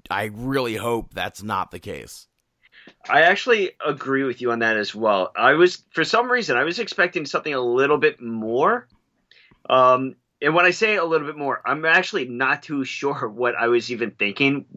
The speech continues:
Speaker 2: I was expecting, but something fell short with me during this.
Speaker 1: Uh, the main event, we saw Roman Reigns and Jey Uso pick up a victory over King Corbin and Sheamus.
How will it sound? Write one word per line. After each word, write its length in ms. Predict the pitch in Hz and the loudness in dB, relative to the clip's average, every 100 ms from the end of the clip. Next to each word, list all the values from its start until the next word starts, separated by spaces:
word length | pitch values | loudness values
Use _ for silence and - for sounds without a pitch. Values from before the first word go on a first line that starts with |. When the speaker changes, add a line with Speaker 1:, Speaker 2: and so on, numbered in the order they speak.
| - | 2
Speaker 2:
I 100 | 120 | 2
was 420 | 113 120 127 - - | 6 4 4 0 -4
expecting, 640 | 156 - 175 175 220 214 _ _ _ _ - - _ _ _ | -2 2 0 0 -8 -10 _ _ _ _ -20 -20 _ _ _
but 460 | 139 123 117 120 120 _ _ _ _ _ _ _ | 4 6 6 4 -2 _ _ _ _ _ _ _
something 320 | - 190 208 185 | -2 0 0 2
fell 180 | 160 | 2
short 240 | 139 139 101 | 2 -2 -4
with 140 | 98 | -8
me 80 | 101 | -12
during 240 | 80 71 60 | -14 -14 -12
this. 300 | 53 - - _ _ _ _ _ _ _ _ _ _ _ _ _ | -14 -16 -20 _ _ _ _ _ _ _ _ _ _ _ _ _
Speaker 1:
Uh, 340 | 139 143 156 | 4 6 6
the 140 | 151 151 | 2 2
main 200 | 185 196 | 4 4
event, 300 | 165 185 185 | 6 4 4
we 100 | 170 | 2
saw 340 | - 190 185 | 4 8 8
Roman 420 | 160 180 185 180 | 10 8 8 6
Reigns 420 | 165 175 185 180 - | 4 4 4 0 0
and 220 | 151 135 | -2 -2
Jey 340 | 104 147 165 | 0 4 6
Uso 500 | 151 170 185 - 175 | 6 2 0 4 4
pick 220 | 165 175 | 6 4
up 120 | 160 147 | 2 0
a 40 | |
victory 480 | 120 151 151 165 151 | 2 2 2 0 2
over 260 | 143 143 | 4 2
King 420 | 123 - 165 170 139 | 0 0 0 0 0
Corbin 440 | 156 170 156 151 | 4 4 6 2
and 240 | 131 127 | 2 0
Sheamus. 840 | 110 - - 202 220 214 214 - - | -2 -4 0 2 6 6 4 0 -10